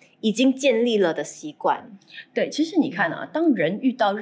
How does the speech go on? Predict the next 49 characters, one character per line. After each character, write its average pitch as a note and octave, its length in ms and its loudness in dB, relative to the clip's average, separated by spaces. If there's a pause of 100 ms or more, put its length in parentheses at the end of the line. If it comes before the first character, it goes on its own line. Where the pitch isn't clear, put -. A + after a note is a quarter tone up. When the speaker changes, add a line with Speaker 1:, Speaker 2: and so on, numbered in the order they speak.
Speaker 2:
一 G3+ 100 -6
个 A3 240 -4
让 A#3 200 0
你 E3+ 80 -4
觉 F3+ 160 -6
得 G3+ 80 -4
很 D#3+ 280 -2
难 E3 180 -6
搞 - 200 -2
的 D3 120 -12
人 C#3+ 160 -10
的 - 80 -8
时 - 160 0
候， - 260 -4 (460)
不 A#4 100 0
管 - 160 2
他 G#3 140 0
是 G#3+ 100 -4
属 F3 160 -6
于 E3+ 120 -6
哪 F#3 120 -4
一 - 80 -8
个 F3 100 0
类 E3+ 180 -2
型 E3 180 -4
的 E3 120 -6
难 E3 240 -4
搞， - 280 -4
其 C#4+ 140 -4
实 D#4+ 100 0
你 A#3 140 6
基 C#4+ 200 -2
本 F#3 220 0
上 G3+ 360 -2 (480)
最 C4+ 200 0
后 A#3+ 160 2
会 A#3+ 140 0
采 F3+ 240 -2
取 F3+ 180 -8
的 E3 100 -4
一 G3 120 -10
个 G#3+ 80 -6
行 F#3 360 -4
为 F3+ 260 0 (420)
就 A#3+ 220 0
是 G3 260 -2
避 F#3+ 220 -4
开 - 240 -6
他。 - 200 -12